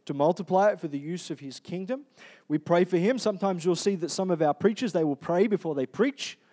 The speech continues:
Why? Because they want God to fulfill his word. Amen. We pray for the needs of the people, people who come to the front. We pray for them, whether it's for sickness, whether it's for deliverance,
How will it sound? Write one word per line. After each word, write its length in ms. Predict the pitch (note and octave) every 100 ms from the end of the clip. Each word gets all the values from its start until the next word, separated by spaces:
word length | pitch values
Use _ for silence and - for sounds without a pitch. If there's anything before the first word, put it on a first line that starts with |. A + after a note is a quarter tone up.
| _ _
Why? 260 | - C3 A3+
Because 280 | F#3+ E3+ D3+
they 120 | D#3
want 260 | D#3 E3 C3+
God 300 | D#3 E3 D#3+
to 100 | D#3
fulfill 360 | D#3 C#3 E3+
his 180 | D#3 C3
word. 340 | C#3+ E3 C#4+ - _ _ _ _
Amen. 440 | B2+ C3+ C#3 E3 D4 _ _ _ _ _ _ _ _ - - -
We 120 | F3+
pray 240 | - G3+
for 120 | G3+
the 140 | F3+ F3
needs 340 | F#3 A3 E3
of 120 | F3
the 80 | D#3+
people, 380 | D3 G#3 A#3+ D4
people 300 | G3 E3+ E3+
who 80 | D#3+
come 220 | F3+ F3
to 100 | D#3+
the 80 | C#3
front. 280 | - B3 D3+
We 100 | C3+
pray 280 | - D#3+
for 220 | F#3+ G#3 A3+
them, 160 | A#3+
whether 240 | C#3 B2+ B2+
it's 120 | -
for 120 | C3+
sickness, 500 | - G#3 G#3+ A#3+ -
whether 200 | C3 A#2+
it's 140 | A#2+
for 100 | -
deliverance, 640 | A#2+ A#2 D#3 A3+ B3+ A3